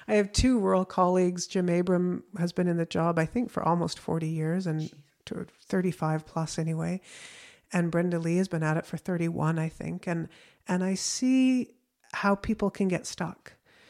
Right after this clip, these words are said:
and how people can feel like they can't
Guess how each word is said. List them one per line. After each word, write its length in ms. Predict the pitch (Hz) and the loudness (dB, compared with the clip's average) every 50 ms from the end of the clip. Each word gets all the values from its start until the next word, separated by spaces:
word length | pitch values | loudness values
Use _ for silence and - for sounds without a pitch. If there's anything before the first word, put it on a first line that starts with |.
| - - - _ _ _ _ _ _ - | -20 -20 -20 _ _ _ _ _ _ 0
and 440 | 175 170 170 170 165 170 170 170 | 2 4 4 4 2 2 0 -2
how 280 | 185 185 - 196 185 180 | -4 -4 -2 0 0 0
people 480 | 180 - - 202 196 - - 185 180 180 | 0 2 0 0 0 2 0 0 0 0
can 320 | - - - 190 180 175 | -2 -2 -2 0 0 -2
feel 560 | - - - - - 190 185 180 180 180 180 | -2 -8 -8 -2 0 2 4 4 4 4 2
like 420 | 180 175 170 170 170 165 - - - | 2 2 2 2 2 0 -2 -6 -8
they 180 | 208 180 180 175 | -4 -2 -2 -2
can't 360 | - - 190 180 180 - | -2 -2 0 0 0 -2